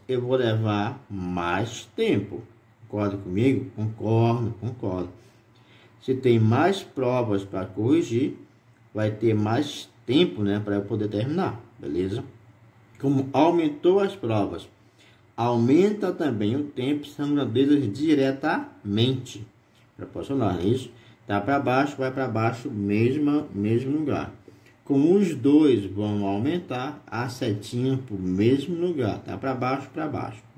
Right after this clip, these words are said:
beleza? Agora eu vou esconder essa daqui, ó.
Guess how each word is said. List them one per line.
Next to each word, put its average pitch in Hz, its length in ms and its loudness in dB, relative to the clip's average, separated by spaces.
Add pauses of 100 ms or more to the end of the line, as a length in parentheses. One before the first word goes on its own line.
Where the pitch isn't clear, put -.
beleza? 92 380 -4 (880)
Agora 120 200 2
eu 123 100 4
vou 123 180 4
esconder 143 640 2
essa 104 160 -6
daqui, 113 320 -6
ó. - 60 -8